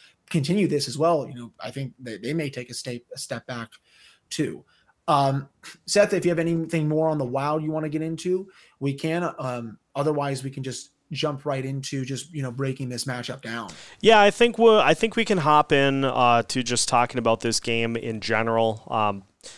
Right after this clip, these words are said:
Speaker 2: plenty more that, uh, that Penguins listeners and Wild listeners can find. Uh, did another episode breaking down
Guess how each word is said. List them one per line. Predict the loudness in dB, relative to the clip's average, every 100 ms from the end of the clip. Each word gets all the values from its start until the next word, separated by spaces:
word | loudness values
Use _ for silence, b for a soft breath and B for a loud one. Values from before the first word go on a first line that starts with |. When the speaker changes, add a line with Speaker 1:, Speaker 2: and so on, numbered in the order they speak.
| B B B
Speaker 2:
plenty | 0 4 4
more | 6 6
that, | 6 4 2 2
uh, | 4 4
that | 2 -2
Penguins | -2 -2 -2 0
listeners | 0 0 0 -2 -2
and | -4 -2 0
Wild | 2 2 0
listeners | -2 -2 -4 -4
can | -6
find. | -2 0 0 -2 -2
Uh, | 0
did | 0 -2
another | 0 2 4
episode | 2 2 0 2 0
breaking | 0 -4 -4 -4
down | 0 0 0 -4